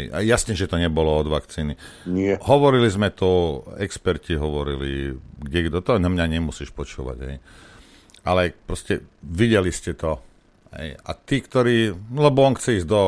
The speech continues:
Speaker 1: do Chorvátska, alebo chce mať pokoj, alebo sa chce odfotiť s modrým papierikom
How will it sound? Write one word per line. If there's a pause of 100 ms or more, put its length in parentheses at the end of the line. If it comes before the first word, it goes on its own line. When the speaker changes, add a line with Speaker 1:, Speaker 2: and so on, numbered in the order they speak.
(100)
Speaker 1:
do
Chorvátska, (300)
alebo
chce
mať
pokoj,
alebo
sa
chce
odfotiť
s
modrým (500)
papierikom